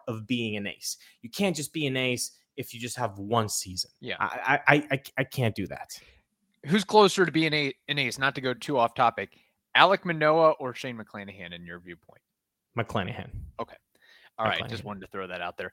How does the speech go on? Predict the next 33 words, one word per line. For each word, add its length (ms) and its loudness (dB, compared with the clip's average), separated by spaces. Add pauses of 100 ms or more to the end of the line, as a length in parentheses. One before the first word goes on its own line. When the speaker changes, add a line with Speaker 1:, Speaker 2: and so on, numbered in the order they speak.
Speaker 1:
Yeah. 160 -4
Speaker 2:
I 80 4
guess, 380 6
uh, 260 10
just 300 -4
by 180 10
your 240 2
numbers 640 0
there, 560 2 (460)
um, 640 2 (280)
you 100 -6
know, 80 -4
once 340 -2
Shane 260 -4
McClanahan 760 -4
gets 380 -4
to, 920 -4 (220)
you 80 -10
know, 280 -4 (480)
in, 60 -2 (720)
in 80 -10
between 720 -6 (600)
four 220 2 (100)
fifty-five, 800 4
five 220 6
hundred 400 -2
innings, 440 -6
and 100 -6
he 80 -4
keeps 400 -6
up 180 0
this 160 0
production 720 -2